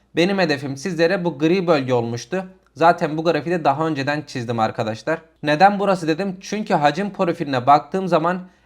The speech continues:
en çok hacim gerçekleşen, Bitcoin'in en yoğun takas olan bölgesi, direnç olarak çalışacak potansiyel nokta altmış bir bin üç yüz, altmış bir bin beş yüz dolar bölgesi. O yüzden buradan alım denenebilir diyorum. Ama fiyat buraya geldiğinde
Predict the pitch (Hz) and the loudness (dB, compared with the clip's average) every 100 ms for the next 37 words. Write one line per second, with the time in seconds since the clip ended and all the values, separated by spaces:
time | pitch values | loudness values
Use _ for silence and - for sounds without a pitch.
0 | _ 185 214 208 190 170 151 143 175 175 | _ -2 -2 -2 -4 -2 -4 -2 -2 2
1 | 143 123 131 - 120 160 175 180 _ _ | 2 2 -6 -4 -2 -2 -4 -6 _ _
2 | - 185 196 185 165 151 151 180 190 175 | -6 -4 -2 2 2 2 -2 -2 2 2
3 | 156 156 156 151 175 175 151 131 131 165 | 2 0 -2 2 2 4 2 2 2 2
4 | 175 151 131 165 185 180 _ _ 135 185 | 2 0 -2 -2 -4 -6 _ _ 2 2
5 | 202 190 156 127 127 - 165 160 - 147 | 2 2 2 2 0 -2 -2 -2 0 -2
6 | 127 151 156 160 156 185 175 160 135 - | 0 -2 0 -2 -2 2 2 2 -2 0
7 | 190 202 - _ - 165 170 185 180 - | -2 -2 -12 _ 2 4 4 -4 -4 -6
8 | 185 175 196 202 196 - 196 160 160 175 | -4 -4 -4 -6 -8 -10 -2 0 0 -2
9 | 180 - 180 190 165 180 180 160 139 127 | -6 -6 -6 -4 2 2 2 -2 2 2
10 | 117 110 107 107 - 110 - _ _ - | 2 -2 -4 -8 -8 -14 -16 _ _ 0
11 | 208 202 185 160 143 160 151 139 135 143 | 0 2 4 2 2 2 2 2 0 0
12 | 135 127 127 123 113 113 110 107 104 104 | 0 0 0 -2 -2 -4 -2 -4 -4 -10
13 | _ 160 185 180 180 180 143 139 190 185 | _ 2 2 0 2 2 2 0 4 4
14 | 127 139 175 - 165 147 175 196 | 2 4 4 4 -2 -2 -2 -4